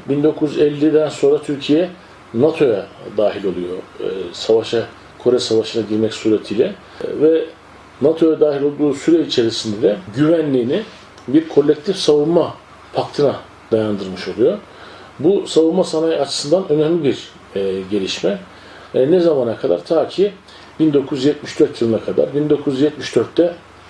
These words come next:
o zamana kadar, yani bin dokuz yüz altmışlarda başlayan Kıbrıs'taki sıkıntılar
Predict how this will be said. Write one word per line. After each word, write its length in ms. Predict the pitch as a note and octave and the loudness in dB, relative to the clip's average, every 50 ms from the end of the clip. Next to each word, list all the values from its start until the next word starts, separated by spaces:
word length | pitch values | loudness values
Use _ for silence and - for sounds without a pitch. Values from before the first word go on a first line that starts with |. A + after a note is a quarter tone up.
| - - - - - - - - - | -20 -20 -20 -20 -20 -20 -14 -2 0
o 100 | D3 D3 | 2 2
zamana 360 | C#3 D#3+ D#3 D3 C#3 C3+ B2 | 4 2 2 4 2 2 0
kadar, 280 | - - A2+ A2+ B2 B2 | -2 -2 0 2 2 2
yani 180 | A#2+ A2+ A2+ | 2 0 0
bin 120 | A2+ B2+ C3 | -2 0 0
dokuz 220 | C3+ C3 C#3 C3+ | 0 0 0 -2
yüz 80 | C3 B2 | -2 -2
altmışlarda 540 | A#2+ A#2+ - B2+ - - C#3 C3+ C#3 C#3 C3 | -2 -4 -6 -6 -2 0 2 2 2 2 2
başlayan 300 | B2 - - - A#2+ A#2+ | 0 0 -2 -2 -4 -4
Kıbrıs'taki 720 | - - B2+ B2 B2 B2 - - A#2+ - - - E3+ E3 E3 - - | -4 -4 -2 0 0 -2 0 0 -2 0 2 0 0 0 -2 -6 -8
sıkıntılar 680 | - - - - D#3 D#3 C#3+ - - A#2 C3+ E3+ F#3 | -6 -4 -4 -2 0 -2 -2 0 0 0 0 0 -2